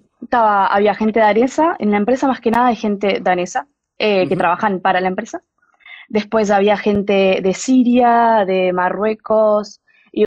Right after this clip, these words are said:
Speaker 1: argentinos éramos ocho más o menos, llegamos a ver, había mate, cumbia, sonaba siempre.
Speaker 2: <laughs>
Speaker 1: Eh, era muy divertido.
Speaker 2: Armaron el lugar.
Speaker 1: Pues sí, había un po-, un chico de Polonia, había como diferentes,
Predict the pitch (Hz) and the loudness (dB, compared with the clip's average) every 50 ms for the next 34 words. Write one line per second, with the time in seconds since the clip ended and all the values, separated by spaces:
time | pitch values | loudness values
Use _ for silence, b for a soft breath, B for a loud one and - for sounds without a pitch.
0 | - - 208 202 - 208 202 202 226 233 233 220 214 196 196 185 175 175 - - | 0 0 -2 -2 -2 -4 -6 -4 -4 -4 -4 -2 -2 -2 -4 -4 -4 -8 -12 -16
1 | - - - 214 202 202 - 202 190 180 - 190 185 185 196 196 196 - 196 185 | -8 -4 -4 -4 -2 -2 -4 -4 -4 -4 -4 -6 -6 -4 -4 -4 -4 -4 -4 -4
2 | 180 185 185 185 185 190 196 190 180 185 190 180 185 185 196 196 190 - 202 190 | -4 -4 -2 0 0 2 2 2 2 2 2 0 0 0 -2 -2 -2 -2 -4 -4
3 | 165 - 208 208 214 208 202 185 180 - 196 185 180 180 180 180 180 185 202 202 | -4 -2 -2 -2 0 0 0 -2 -2 -4 -6 -4 -2 -2 -2 -2 -2 -2 -4 -4
4 | 190 196 190 214 214 196 185 - - 190 175 - - 170 170 - - - 233 226 | -2 -2 -2 -2 -2 -2 -2 -2 -4 -4 -4 -4 -2 -4 -4 -4 -2 0 0 2
5 | 226 226 220 220 226 226 214 214 220 220 220 214 202 196 190 202 180 185 190 185 | 2 2 2 2 2 2 0 0 0 -2 -2 0 -2 -2 -2 -2 -2 0 0 0
6 | 175 165 160 156 151 160 160 165 165 156 143 127 - _ _ - 226 226 220 202 | 0 -2 -4 -2 -2 -2 0 0 2 0 0 -2 -6 _ _ -6 -4 -4 -4 -4
7 | - - 269 247 233 226 214 202 190 185 196 208 202 190 196 202 202 - - - | -6 -4 -2 0 0 2 2 2 2 2 2 2 0 0 -2 -4 -4 -6 -4 -4
8 | 214 220 214 214 208 190 - - - 214 208 196 190 - - 190 185 185 196 226 | -2 -2 -2 -2 -4 -4 -6 -4 0 2 2 2 2 0 0 0 2 2 4 2
9 | 247 262 262 247 247 247 240 240 240 240 233 240 233 208 190 202 208 196 196 _ | 2 2 2 0 0 0 2 2 2 2 2 2 0 -2 -2 -2 -4 -4 -4 _
10 | _ - 240 226 226 220 214 196 - 220 220 226 220 - 214 196 180 - - _ | _ -4 -2 0 0 0 0 -2 -2 -2 -2 -2 -4 -6 -6 -8 -8 -10 -16 _